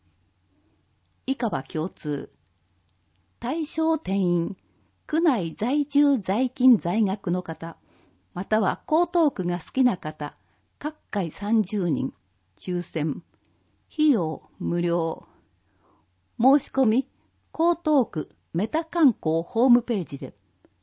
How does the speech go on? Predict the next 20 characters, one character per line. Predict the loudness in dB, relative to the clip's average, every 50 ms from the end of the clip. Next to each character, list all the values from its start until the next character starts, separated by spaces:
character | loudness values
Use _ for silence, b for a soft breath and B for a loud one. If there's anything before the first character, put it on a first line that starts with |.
| _ _ _ _ _ _ _ _
参 | _ _ -4 -2 -2 -2
加 | -2 -4 -6 -6 -6
し | -6 -6
た | -4 -4 -2
い | -4
会 | -4 -4 -2 -2 0 0 -2
を | -4
選 | -4 -2 0 0 0
択 | 0 0 -4 -4 -4
し | -6 -6
て | -6 -8 -8
く | -6
だ | -6 -8 -8
さ | -8 -8 -10
い。 | -10 -10 -12 -18 _ _ _ _ _ _ _ _ _ _ _ _ _ _ _ _ _ _ _ _
複 | -10 -10 -6 -2 -2 -2 -2
数 | 0 0 0 0 0 -2
選 | -4 -2 0 0 0 0
択 | -2 -6 -6 -6 -6 -6
可。 | -4 -6 -6 -6 -8